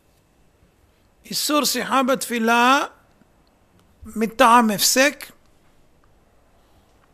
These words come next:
שיחה באמצע התפילה במקומות שאסור להפסיק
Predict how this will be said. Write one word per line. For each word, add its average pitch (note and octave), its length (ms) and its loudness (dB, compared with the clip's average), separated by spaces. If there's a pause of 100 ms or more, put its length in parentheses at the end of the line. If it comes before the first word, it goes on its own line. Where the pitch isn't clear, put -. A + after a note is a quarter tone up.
(1080)
שיחה B3 500 0
באמצע C4 520 2
התפילה B3 680 0 (1300)
במקומות A3+ 680 -2
שאסור A3+ 520 -2
להפסיק A#3+ 640 -4